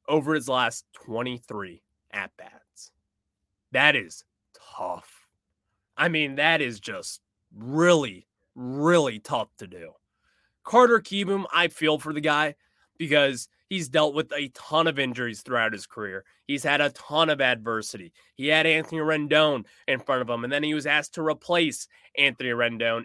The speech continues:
and it just simply has not worked out for the former top twenty-five prospect in all of baseball, the former first-round pick, someone who the Nationals put a ton of stock into.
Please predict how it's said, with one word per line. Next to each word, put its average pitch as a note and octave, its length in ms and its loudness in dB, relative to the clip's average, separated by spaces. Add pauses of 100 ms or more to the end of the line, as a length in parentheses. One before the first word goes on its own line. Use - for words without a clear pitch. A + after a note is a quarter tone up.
and C#3+ 80 -6
it D3+ 160 -4
just - 320 -6
simply D3+ 520 -4 (260)
has C#3 240 -8
not C3 320 -4
worked A#2+ 320 -10
out A2+ 260 -6
for B2 100 -16
the A2 100 -16
former A2+ 380 -8
top A2+ 340 -4
twenty-five A2+ 580 -6
prospect A2 580 -8 (160)
in E3 140 -2
all F#3+ 260 4
of D#3 140 -4
baseball, D#3+ 580 -4 (260)
the E3+ 120 -2
former F3+ 360 0
first-round D#3+ 680 -2
pick, D3+ 280 -2 (320)
someone F3+ 360 2
who E3+ 140 0
the E3 100 -2
Nationals D#3 560 0
put F3+ 220 -2
a E3+ 100 0
ton F3 300 -4
of F#3 140 0
stock F3+ 360 -2 (120)
into. F3+ 500 -6